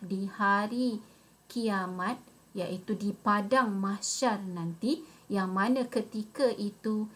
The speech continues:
tiada naungan lain melainkan naungan Allah atau perlindungan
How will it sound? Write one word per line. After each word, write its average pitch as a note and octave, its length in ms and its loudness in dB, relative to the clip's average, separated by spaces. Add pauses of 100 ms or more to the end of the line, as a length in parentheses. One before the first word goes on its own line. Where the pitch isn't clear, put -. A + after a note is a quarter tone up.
(300)
tiada G#3 560 4
naungan F#3+ 720 -2
lain F3+ 400 -4 (260)
melainkan F3 720 -4
naungan E3 600 -4
Allah F3+ 640 -6
atau E3+ 340 -6
perlindungan F3 680 -8